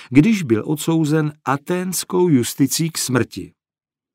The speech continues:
„A jestliže je smrt jen bezesným spánkem, musí to být úžasný zisk.“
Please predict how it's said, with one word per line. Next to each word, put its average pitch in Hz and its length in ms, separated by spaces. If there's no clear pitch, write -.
„A 98 180
jestliže 147 1040
je 113 200
smrt - 420
jen 110 260
bezesným 117 600
spánkem, 117 800
musí 143 340
to 226 140
být 190 320
úžasný 170 640
zisk.“ 104 340